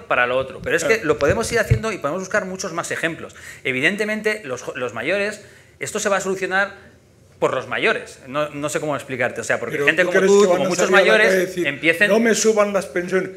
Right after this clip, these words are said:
Speaker 2: Yo he estado yendo con, con los mayores a, a ser, eh, y no cobraba la pensión,
Speaker 1: Esto era un ejemplo, ¿eh?
Speaker 2: pero he
Speaker 1: No.
Speaker 2: ido mucho, eh, en las manifestaciones
Speaker 1: Pero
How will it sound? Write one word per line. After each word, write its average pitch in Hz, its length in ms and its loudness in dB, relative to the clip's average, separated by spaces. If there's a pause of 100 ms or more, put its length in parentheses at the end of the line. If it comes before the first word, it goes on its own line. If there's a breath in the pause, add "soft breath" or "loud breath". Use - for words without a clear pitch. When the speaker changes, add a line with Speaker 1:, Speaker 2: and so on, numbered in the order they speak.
(160)
Speaker 2:
Yo 160 140 0
he - 20 2
estado 220 400 2
yendo 165 320 -2
con, 143 240 -4 (240 soft breath)
con 139 180 -4
los 143 120 0
mayores 147 480 -2
a, 123 260 -2 (260 loud breath)
a 127 140 -4
ser, 139 260 -4
eh, 131 340 0 (280)
y 117 80 -10
no 110 180 -10
cobraba 127 360 -4
la 131 120 -2
pensión, 131 140 -8
Speaker 1:
Esto 202 160 0
era 196 80 4
un 180 80 0
ejemplo, 117 320 -2
¿eh? 127 60 2
Speaker 2:
pero 160 160 4
he - 20 4
Speaker 1:
No. 185 60 4
Speaker 2:
ido 196 160 6
mucho, 202 680 -2 (240)
eh, 160 200 -6
en 143 120 -8
las - 140 -8
manifestaciones 139 800 -8
Speaker 1:
Pero 135 180 4